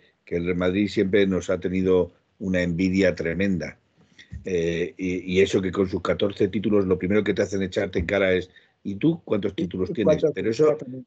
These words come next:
Speaker 1: eso es simplemente por envidia.
Speaker 2: Que me, me lo, me lo deben, me lo deben.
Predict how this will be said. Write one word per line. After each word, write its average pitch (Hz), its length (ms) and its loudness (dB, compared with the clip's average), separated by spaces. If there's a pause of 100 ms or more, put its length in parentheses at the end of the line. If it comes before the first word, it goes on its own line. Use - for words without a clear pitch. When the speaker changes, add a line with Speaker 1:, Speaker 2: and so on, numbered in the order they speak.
(120)
Speaker 1:
eso 135 320 2
es 151 100 -2
simplemente 151 840 -2 (220)
por 92 140 -4
envidia. 98 540 -2
Speaker 2:
Que - 80 -12
me, 135 280 0
me 135 180 -2
lo, 135 200 -4
me 156 160 0
lo 139 120 6
deben, 180 380 4
me 147 80 -10
lo 139 120 -4
deben. 180 380 2